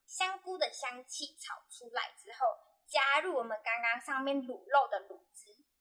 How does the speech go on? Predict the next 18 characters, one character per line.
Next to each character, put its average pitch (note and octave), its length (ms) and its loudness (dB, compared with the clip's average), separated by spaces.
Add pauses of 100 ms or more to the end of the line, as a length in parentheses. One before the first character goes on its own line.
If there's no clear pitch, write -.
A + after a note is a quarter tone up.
(160)
加 C#4 260 8
一 E4+ 80 2
点 - 220 -8
下 - 300 -2
来， - 360 -12 (120)
然 - 140 -8
后 A#3+ 420 4 (180)
开 C4 160 10
始 A#4 200 -2
煮 - 240 -18
这 B3 120 -2
个 A3 160 4
干 A#3+ 200 -8
香 A#3 160 -6 (160)
菇， - 100 -20
把 - 120 0
它 B3 180 2
煮 - 160 -8